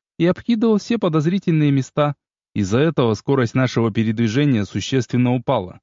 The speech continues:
Но все-таки все было не зря. Я не знаю, какой извращенный разум придумал такую полосу препятствий в виде ловушек, но реально каждый метр этой тропы нес в себе угрозу и возможность расстаться с жизнью.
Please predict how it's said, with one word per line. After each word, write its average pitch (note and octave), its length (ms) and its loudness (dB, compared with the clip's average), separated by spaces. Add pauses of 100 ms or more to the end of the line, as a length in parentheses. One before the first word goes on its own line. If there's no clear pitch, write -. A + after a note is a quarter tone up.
(320)
Но A2 140 2
все-таки A3+ 420 0
все G#3+ 200 0
было G#3 180 2
не G3+ 140 4
зря. F#3 380 0 (320)
Я F3 280 0
не G#3+ 120 4
знаю, E3 300 0
какой D3 300 2
извращенный D3 560 0
разум A#2 360 0
придумал A#2+ 520 0
такую A#2+ 360 0
полосу A#2 460 -2
препятствий B2 680 -2
в F#2 40 -6
виде A#2 240 -2
ловушек, A2 640 -4 (320)
но G2 160 0
реально G2 480 0
каждый A#2+ 340 -2
метр C3 340 0
этой A#2+ 220 -2
тропы A#2+ 380 0
нес C3 240 0
в - 60 -20
себе B2+ 240 -2
угрозу C3 500 0
и G#2 40 0
возможность A2 680 -2
расстаться A#2 500 -4
с - 20 -2
жизнью. G2+ 520 -4